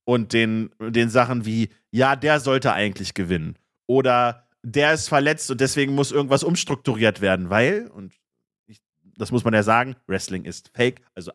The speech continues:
abgesprochen. Das heißt, es ist klar, was die nächsten Wochen passieren wird. Es gibt ein Skript, es muss irgendwas passieren,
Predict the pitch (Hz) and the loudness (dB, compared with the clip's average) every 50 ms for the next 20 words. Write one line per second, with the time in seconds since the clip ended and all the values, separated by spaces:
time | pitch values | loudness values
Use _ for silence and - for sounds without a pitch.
0 | _ - 175 208 - - - - - - 185 180 175 190 185 185 _ _ _ _ | _ 0 0 0 0 -2 -12 -12 -6 0 0 0 2 0 -8 -10 _ _ _ _
1 | _ _ - 95 - 101 101 101 95 - - 104 101 - 110 - - - - - | _ _ -12 -4 0 0 0 0 0 -4 -8 -8 -6 -6 -8 -10 -10 -14 -12 -4
2 | 117 110 117 139 165 180 190 185 _ _ _ _ - - 143 135 - 131 123 123 | 0 2 2 2 2 0 -2 -4 _ _ _ _ 0 0 0 0 0 -4 -2 0
3 | 131 143 143 - - - 143 127 117 120 117 - 120 104 - - 185 196 107 208 | 0 0 0 -2 -8 -6 -2 -2 -2 -2 -2 -2 -2 -2 0 0 -2 0 0 -2
4 | - 110 - - 104 - - 90 82 - - - _ - 120 107 165 156 - _ | -2 -2 -6 -6 -8 -8 -8 -12 -12 -10 -12 -12 _ -8 -4 0 0 0 0 _
5 | _ - 104 101 - 123 127 156 175 - - 139 135 123 123 - - - 101 - | _ -6 -6 -4 -4 -4 -4 -4 -4 -4 -6 -6 -2 0 -2 -2 -2 -6 -8 -8
6 | - - 156 165 170 175 | -6 -2 0 0 0 0